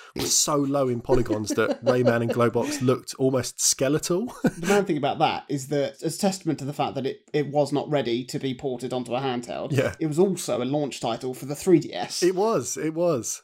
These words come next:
Speaker 2: Yeah, which was much better.
Speaker 1: The, the other thing that
Speaker 2: <laughs>
Speaker 1: really let that game down, aside from looking dreadful, again, was the controls. Like, the,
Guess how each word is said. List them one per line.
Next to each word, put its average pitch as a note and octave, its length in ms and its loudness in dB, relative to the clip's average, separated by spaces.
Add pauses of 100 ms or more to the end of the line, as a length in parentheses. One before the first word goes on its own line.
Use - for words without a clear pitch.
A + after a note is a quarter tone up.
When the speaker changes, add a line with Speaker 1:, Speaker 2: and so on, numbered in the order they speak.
Speaker 2:
Yeah, D3 320 0
which E3+ 160 0
was E3+ 140 2 (120)
much F3+ 300 0
better. - 380 -4 (120)
Speaker 1:
The, F3+ 240 4
the D#3+ 220 2
other A#3+ 120 2
thing C#3 200 4
that B2+ 80 0
Speaker 2:
<laughs> A#2+ 80 6
Speaker 1:
really C#3+ 260 4
let B2 220 -2
that B2 160 -2
game B2 180 2
down, A#2 180 4
aside B2+ 300 2
from A2 260 -6
looking B2 400 0
dreadful, A#2 560 -2
again, D3+ 360 2
was A2+ 140 -2
the A#2 60 -4
controls. D#3+ 720 -2 (540)
Like, D3 240 2
the, D3 300 0